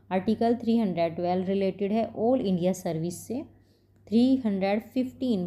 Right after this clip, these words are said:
public service commission for the union and for the state, ये पब्लिक सर्विस कमीशन से रिलेटेड है आर्टिकल थ्री फिफ्टीन। थ्री ट्वेंटी थ्री ए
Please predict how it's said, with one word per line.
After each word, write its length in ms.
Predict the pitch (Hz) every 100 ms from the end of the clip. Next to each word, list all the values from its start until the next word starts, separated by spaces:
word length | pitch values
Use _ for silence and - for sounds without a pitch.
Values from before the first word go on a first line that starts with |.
| 175
public 400 | 214 214 233 262 262
service 400 | 214 185 202 -
commission 560 | 196 175 185 - 214 214
for 220 | 190 180
the 140 | 170 170
union 420 | 165 170 180 190
and 240 | 185 190 -
for 160 | 156 151
the 140 | 160
state, 300 | 156 - - -
ये 120 | 190 196
पब्लिक 300 | 180 170 202
सर्विस 400 | 196 160 220 269 - - - -
कमीशन 440 | 214 214 214 196 185
से 160 | 185
रिलेटेड 480 | 160 156 147 143 147
है 60 | 160
आर्टिकल 420 | 165 170 165 233
थ्री 200 | 233 196
फिफ्टीन। 500 | 190 160 156 147 147 160 - - - - -
थ्री 140 | 233 240
ट्वेंटी 380 | 240 233 254
थ्री 240 | 254 254 247
ए 140 | 262